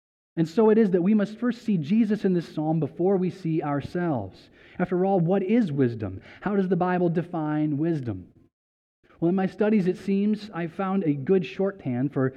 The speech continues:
how the Bible defines wisdom. Wisdom, as it is defined by the Bible, is life with God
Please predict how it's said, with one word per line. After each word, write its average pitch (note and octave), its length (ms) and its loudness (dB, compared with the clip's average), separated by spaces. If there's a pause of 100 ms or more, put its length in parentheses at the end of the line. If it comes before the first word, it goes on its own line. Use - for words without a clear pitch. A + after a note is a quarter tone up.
(140)
how F#3 220 -4
the F#3 100 2
Bible D#3+ 340 0
defines D3+ 560 0
wisdom. A#2 480 -2 (520)
Wisdom, F3+ 480 4
as D3+ 180 0
it D3+ 80 -2
is D#3 100 0
defined E3 500 -2
by D#3 200 -2
the C#3+ 80 -2
Bible, D3+ 460 -2
is C3+ 200 0
life D#3+ 360 -2
with E3+ 340 -2
God E3 460 -6